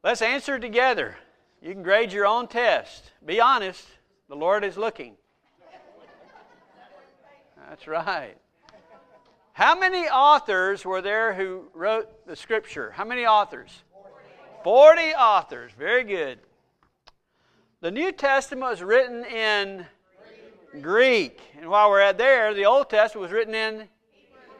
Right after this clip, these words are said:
Hebrew. That's a bonus for you. There you go. There are how many books in the Old Testament?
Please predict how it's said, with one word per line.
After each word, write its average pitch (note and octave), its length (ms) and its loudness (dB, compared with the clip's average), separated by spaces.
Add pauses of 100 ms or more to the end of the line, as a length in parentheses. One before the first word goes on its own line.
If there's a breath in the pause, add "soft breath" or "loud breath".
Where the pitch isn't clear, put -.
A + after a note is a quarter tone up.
(220)
Hebrew. G#3+ 440 -6
That's A3+ 180 -6
a B3 60 -6
bonus A#3 460 -4
for C#3 320 -6
you. A#2 140 -18
There D#3+ 160 -12
you F#3+ 140 -14
go. D#3+ 280 -6 (1600)
There C#4 260 2
are A#3 360 8
how F4 440 -2
many D#4+ 320 -4
books B3+ 520 0
in G#3 220 -10
the F3+ 260 -8
Old A#3+ 540 0
Testament? F#3+ 800 -6